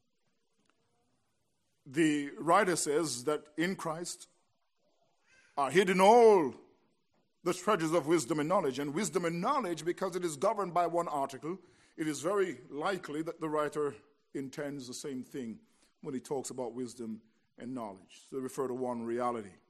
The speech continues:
But he describes Christ as the one in whom there are treasures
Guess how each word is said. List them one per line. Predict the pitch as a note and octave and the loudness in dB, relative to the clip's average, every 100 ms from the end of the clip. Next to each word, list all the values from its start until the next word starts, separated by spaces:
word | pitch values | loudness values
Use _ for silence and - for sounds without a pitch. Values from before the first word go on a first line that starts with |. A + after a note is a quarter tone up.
| _ _ _ _ _ _ _ _ _ _ _ _ _ _ - _ _ | _ _ _ _ _ _ _ _ _ _ _ _ _ _ -20 _ _
But | C4 | -2
he | G#3+ | 2
describes | G#3+ - B3+ B3 F3+ | 2 4 6 6 4
Christ | - - A2+ D#3 - - F3+ | -2 -2 0 -2 -4 -4 -6
as | E3+ | -2
the | E3 | -2
one | D#3+ E3 | -2 -2
in | E3+ C#3+ | -2 -6
whom | A#2+ A2 F#3 - _ _ _ _ _ _ _ _ _ _ _ _ _ _ | -6 -8 -10 -18 _ _ _ _ _ _ _ _ _ _ _ _ _ _
there | C#3+ | -2
are | C3+ | -2
treasures | - - G3+ G3+ F#3+ F#3 D#3 | -4 -8 -4 -2 -2 -4 -6